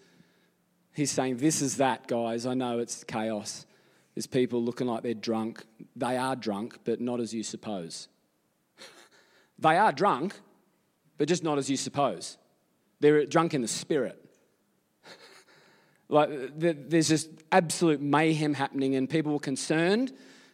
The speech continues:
People were freaking out and coming, and news spread, and it was just insane. But Peter got up and pastored it and explained a few things, a little bit of history about the Lord. And this is part of him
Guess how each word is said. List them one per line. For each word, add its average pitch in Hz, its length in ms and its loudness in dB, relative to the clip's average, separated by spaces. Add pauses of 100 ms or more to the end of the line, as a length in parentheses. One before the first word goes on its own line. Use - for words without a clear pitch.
People 165 180 2
were 147 60 0
freaking 165 440 2
out 165 220 4
and 156 140 -2
coming, 170 380 2
and 151 100 0
news 165 180 2
spread, 180 420 2
and 156 60 -2
it 147 40 2
was 143 120 -2
just 175 200 -4
insane. 160 560 0
But 143 160 0 (260)
Peter 185 300 6
got 156 160 4
up 143 100 -2
and 139 120 -4
pastored 160 520 0
it 139 220 2 (200)
and 147 120 0
explained 156 540 4
a 156 40 0
few 156 180 -2
things, 139 460 -2
a 147 60 2
little 156 200 0
bit 139 140 -2
of 131 100 2
history 156 720 2 (260)
about 147 340 4
the 135 60 -2
Lord. 143 680 6 (760)
And 160 220 2
this 175 120 2
is 165 120 0
part 165 400 0
of 151 140 0
him 143 420 0